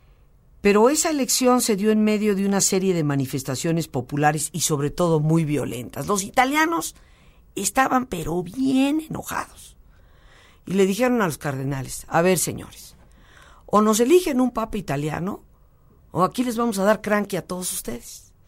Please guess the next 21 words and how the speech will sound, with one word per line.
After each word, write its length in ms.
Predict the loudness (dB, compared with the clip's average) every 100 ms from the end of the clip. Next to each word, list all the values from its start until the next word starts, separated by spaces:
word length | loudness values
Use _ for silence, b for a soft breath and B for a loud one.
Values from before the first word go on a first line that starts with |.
| b b b b _
Así 280 | -8 -4 -2
se 80 | 2
llevaban 340 | 4 6 4
las 140 | 0
cosas 400 | 0 0 0 -6
en 120 | -6 -6
ese 160 | -6
entonces, 560 | -4 2 2 2 -4 -12
¿no? 180 | -16 -18 _ _ _ _ b b b b b b b
Y 80 | -10
los 120 | -8
cardenales 440 | -4 -6 0 2 2
se 80 | 0
asustaron, 640 | -2 -2 2 4 4 2
dijeron, 220 | 0 2
"No, 140 | 2 2
pues 120 | 0
hay 100 | 0
que 100 | 0
elegir 360 | 0 0 -2
rápido 600 | 0 0 0 -4 -2 -4